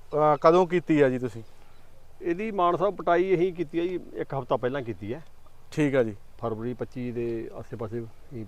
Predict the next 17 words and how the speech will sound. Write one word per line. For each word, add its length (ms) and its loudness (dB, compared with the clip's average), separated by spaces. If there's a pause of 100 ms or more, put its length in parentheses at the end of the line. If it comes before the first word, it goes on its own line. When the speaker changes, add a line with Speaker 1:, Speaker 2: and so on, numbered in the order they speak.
Speaker 2:
ਪਟਾਈ 240 -4
ਕੀਤੀ 320 -8
ਹੈ। 60 -8 (340)
Speaker 1:
ਜੀ। 220 -4 (140)
Speaker 2:
ਇਹ 80 0
ਮਿੱਟੀ 300 -2
ਨਾਲ 260 8
ਤਾਂ 260 6
ਰੱਖੀ 260 0
ਹੈ, 40 4
ਮਿੱਟੀ 220 -2
ਝਾੜੀ 280 6
ਨਹੀਂ 100 -2
ਵਾਲੀ। 220 0 (540)
Speaker 1:
ਠੀਕ 200 6
ਆ 100 8
ਜੀ। 120 0